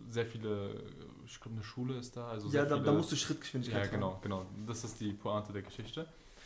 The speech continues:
Speaker 1: Ich so, Digga, da ist es auch um sieben Uhr Haram, einen Parkplatz zu finden, so, weißt du?
Speaker 2: Ja, ist unmöglich.
Speaker 1: Nichts gefunden. Ich düse, düse, düse. Düsen, Digga, so, ich bin ungelogen vielleicht dreißig gefahren. No joke, so, ihr wisst zwar, wie ich fahre, aber ich bin wirklich nicht schneller als dreißig gefahren.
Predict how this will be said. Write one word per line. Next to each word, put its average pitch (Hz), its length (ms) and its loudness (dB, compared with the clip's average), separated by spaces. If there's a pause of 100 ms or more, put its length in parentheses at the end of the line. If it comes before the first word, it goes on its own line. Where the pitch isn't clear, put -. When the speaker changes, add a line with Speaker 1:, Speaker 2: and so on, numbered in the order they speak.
(320)
Speaker 1:
Ich 160 200 6
so, 190 200 -2
Digga, 139 240 4
da 135 140 6
ist 139 80 2
es - 60 -2
auch 131 200 2
um 120 120 2
sieben 135 220 4
Uhr 123 140 4
Haram, 110 260 4
einen 107 120 0
Parkplatz 107 420 -2
zu - 60 -10
finden, 101 280 -6
so, 95 140 -6
weißt 98 260 -4
du? 160 40 -2
Speaker 2:
Ja, 123 180 6
ist 117 160 0
unmöglich. 123 400 2
Speaker 1:
Nichts 123 200 0
gefunden. 147 480 -4 (200)
Ich 107 160 -8
düse, 123 240 2
düse, 107 240 0
düse. 143 280 -4 (300)
Düsen, 135 300 6
Digga, 151 480 -2
so, 113 240 -4
ich - 100 -10
bin 110 300 -2 (100)
ungelogen 101 420 0
vielleicht 95 280 -8 (640)
dreißig - 360 -10
gefahren. - 220 -8 (320)
No 123 160 8
joke, 131 300 8
so, 151 80 2
ihr 123 120 4
wisst 147 160 2
zwar, 156 140 4
wie 143 60 2
ich 131 80 -4
fahre, 147 240 4
aber 117 120 6
ich 113 80 0
bin 123 100 4
wirklich 120 300 2
nicht 120 200 0
schneller 107 240 2
als 98 120 -2
dreißig - 300 0
gefahren. 95 340 0